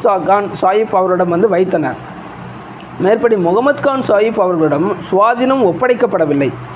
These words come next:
ஒரு பெயரளவில் தான் அது எழுதப்பட்டிருந்தது. அதனால் அனுபவ உரிமை என்பது உண்மையான மற்றொரு உரிமையாளருக்கு எதிராக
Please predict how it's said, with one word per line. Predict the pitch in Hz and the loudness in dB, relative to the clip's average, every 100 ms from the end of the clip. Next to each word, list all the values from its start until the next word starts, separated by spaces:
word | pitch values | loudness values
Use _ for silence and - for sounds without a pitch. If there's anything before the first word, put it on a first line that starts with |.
| - - | -10 0
ஒரு | 190 180 | 0 2
பெயரளவில் | 190 240 262 269 262 247 | 2 4 4 2 2 2
தான் | 262 269 | 2 2
அது | 202 180 | 2 4
எழுதப்பட்டிருந்தது. | 208 254 233 196 175 156 143 | 4 4 2 2 2 2 2
அதனால் | - 151 180 185 240 | 2 0 2 2 2
அனுபவ | 196 160 202 269 302 302 | 0 0 2 4 4 4
உரிமை | 262 220 226 208 | 4 4 4 4
என்பது | 170 156 226 156 | 2 2 2 4
உண்மையான | 185 254 269 277 254 240 262 | 2 4 4 4 4 2 2
மற்றொரு | 214 180 - 254 254 | 2 0 2 2 4
உரிமையாளருக்கு | 196 208 226 214 208 190 185 | 4 4 4 4 2 2 2
எதிராக | 175 202 180 165 240 | 2 2 0 2 2